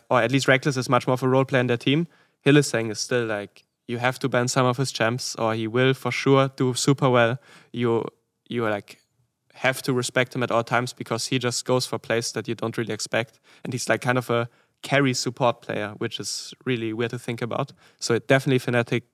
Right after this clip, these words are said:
third, actually. Um, and then there's Splyce and Origen bot lane. I think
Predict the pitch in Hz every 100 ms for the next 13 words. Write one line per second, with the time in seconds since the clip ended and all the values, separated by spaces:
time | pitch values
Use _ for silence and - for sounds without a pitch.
0 | - - 113 120 - 117 - 127 127 _
1 | - _ _ _ - 107 110 110 113 _
2 | _ _ _ _ _ _ _ _ _ _
3 | _ _ _ _ _ _ _ _ _ _
4 | 120 127 123 135 117 - - 120 127 123
5 | 113 123 127 127 117 - 127 131 - _
6 | - 143 147